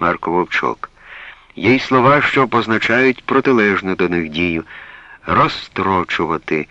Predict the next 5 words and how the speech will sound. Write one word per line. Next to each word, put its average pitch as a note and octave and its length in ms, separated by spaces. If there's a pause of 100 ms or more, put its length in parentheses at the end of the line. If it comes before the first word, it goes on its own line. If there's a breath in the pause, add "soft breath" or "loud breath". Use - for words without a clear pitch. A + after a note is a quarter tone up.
(160 loud breath)
розстрочування, F2+ 1400 (420 loud breath)
але G2 160
вони A#2+ 220
стосуються G#2+ 680
кравецтва, F#2+ 920